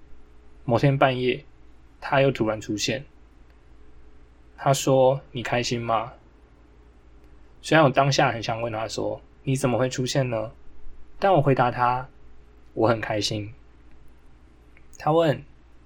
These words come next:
：“那你感恩吗？”我说：“超级谢谢你。”他说：“那要继续保持哦。”我马上答应他。然后他又突然往我身上冲，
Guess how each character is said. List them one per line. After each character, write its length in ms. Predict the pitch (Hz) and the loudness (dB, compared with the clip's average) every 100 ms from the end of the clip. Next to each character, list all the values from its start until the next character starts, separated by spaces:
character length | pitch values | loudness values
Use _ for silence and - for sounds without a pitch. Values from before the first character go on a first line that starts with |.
| - | 0
：“那 120 | 147 | 2
你 140 | 120 | 2
感 180 | 110 104 | 2 0
恩 100 | 107 | -2
吗？” 300 | 110 110 110 - - - - - - - - | -4 -4 -6 -16 -20 -20 -20 -20 -20 -20 -12
我 80 | 110 | -6
说 400 | - 117 117 123 - - - - | 0 2 2 -2 -14 -20 -20 -12
：“超 300 | - 131 135 | -4 0 2
级 260 | 135 120 - | 0 -4 -6
谢 280 | - 127 | 0 0
谢 220 | 110 123 127 | 0 -6 -8
你。” 120 | 147 - - - - - - - - - - - - - - | -12 -14 -20 -20 -20 -20 -20 -20 -20 -20 -20 -20 -20 -20 -12
他 140 | - 131 | -4 -2
说 400 | - 123 120 - - | 0 0 -2 -8 -4
：“那 140 | 135 139 | 4 4
要 60 | |
继 120 | 143 | 4
续 120 | 139 147 | 2 2
保 160 | 113 | 2
持 220 | 107 - | 0 0
哦。” 300 | 110 113 120 - - - - - - - - | 2 2 0 -6 -20 -20 -20 -20 -20 -20 -4
我 80 | 113 | 0
马 120 | 110 | 2
上 180 | - 117 | 2 -2
答 180 | 117 | -2
应 100 | 120 | -4
他。 360 | 120 127 120 - - - - - - - - - - - - - - - - - - | -4 -2 -2 -6 -18 -20 -20 -20 -20 -20 -20 -20 -20 -20 -20 -20 -20 -20 -20 -20 -4
然 100 | 123 | -2
后 60 | |
他 160 | 135 131 | 0 2
又 120 | 143 | 2
突 240 | - - 110 | 2 2 6
然 160 | 117 | 6
往 120 | 110 | 6
我 80 | 117 | 0
身 160 | 104 113 | -4 -4
上 200 | 127 113 | -4 -4
冲， 360 | 107 110 104 | -2 -2 -2